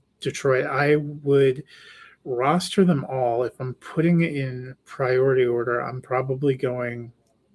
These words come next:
Patrick, Cephas, Osborn, Pascal. As, as part of me just cannot totally commit to Zach Pascal, but I also think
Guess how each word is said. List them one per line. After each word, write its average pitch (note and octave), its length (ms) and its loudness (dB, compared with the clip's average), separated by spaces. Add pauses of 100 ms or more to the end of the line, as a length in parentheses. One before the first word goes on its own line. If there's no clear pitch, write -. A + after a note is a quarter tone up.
(180)
Patrick, C3 800 -4
Cephas, - 720 -4 (180)
Osborn, B2 640 -6
Pascal. A#2+ 560 -2
As, - 240 -10 (160)
as - 240 -12
part B2+ 220 0
of A#2+ 60 -6
me A#2+ 80 -8
just A2+ 260 -12 (840)
cannot - 380 -8
totally D#3 360 0
commit C#3+ 360 -4
to C#3+ 100 -4
Zach C3 300 0
Pascal, B2+ 360 -2
but C3 120 -2
I C3+ 120 2
also D#3+ 360 4
think B2+ 340 -6